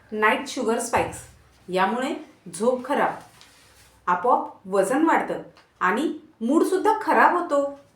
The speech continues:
हिवाळ्यातील सात सुपरफूड्स, गूळ, खजूर, तीळ, हिरवी मेथी, आल्याचा काढा,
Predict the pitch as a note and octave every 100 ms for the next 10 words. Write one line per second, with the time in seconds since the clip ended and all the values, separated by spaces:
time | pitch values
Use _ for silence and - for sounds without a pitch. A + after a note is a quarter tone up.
0 | _ _ _ - G#3 A#3+ C4 B3 A#3 C#4
1 | D4+ - _ - C#4 D4+ D#4 - D#4+ E4
2 | G#4 - A#3 - - - _ _ _ _
3 | _ - F3 A3+ A3+ A3 - - - B3
4 | F#3 A3 A3 A3 - - B3+ A#3 A3+ A3
5 | - - - C4+ B3+ C#4+ D4+ B3 - G#3+
6 | G3+ G#3 _ _ _ _ _ _ _ _
7 | _ _ _ - - - F#3 F#3+ A3+ C#4
8 | C#4 G3+ F3 F#3